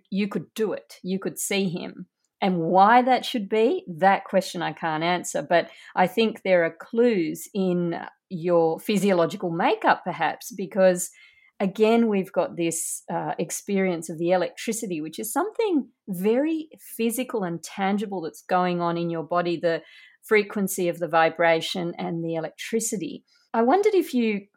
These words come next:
could reflect on that, like, what you think that is, and maybe even tap on the experience that happened in Bath. For any listeners who haven't yet heard that story, I encourage you to go and listen, go back in, into the podcast and listen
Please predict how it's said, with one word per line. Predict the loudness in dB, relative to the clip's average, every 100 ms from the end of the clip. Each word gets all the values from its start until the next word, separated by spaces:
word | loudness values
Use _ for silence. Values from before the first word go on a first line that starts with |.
| -8 -6
could | -4 -2
reflect | -2 -2 -4 -2 2
on | 2 4
that, | 2 2 -2
like, | -6 -6 -6 -6
what | -2 -2 -2
you | -6
think | -4 -4 -2 0
that | 0 2
is, | 2 2 2 -2 -8 -14 -12 2
and | 6 6
maybe | 6 2 2 0
even | 0 0 -2
tap | -2 -2 -2 0
on | 0 0 0
the | -4
experience | -6 -8 -4 -2 -2 -6
that | -10
happened | -4 -4 -2 -2
in | 0
Bath. | -2 -2 -2 -4
For | -2
any | 0 0
listeners | -2 -4 -4 -6 -4 -6
who | -4 -4
haven't | 2 2 2 0
yet | -2 -2
heard | -2 -4
that | -4 -6
story, | -8 -8 -4 -2 -2
I |
encourage | -4 -4 -2 -2 -4
you |
to | -10
go | -6 -4
and | -4 -4
listen, | -4 -6 -8 -12 _ _
go | -4
back | 0 0 -2
in, | -6 -6 -8 -6
into | -4 -4
the | -8
podcast | -8 -8 -4 -4 -4 -6
and | -6
listen | -6 -6 -8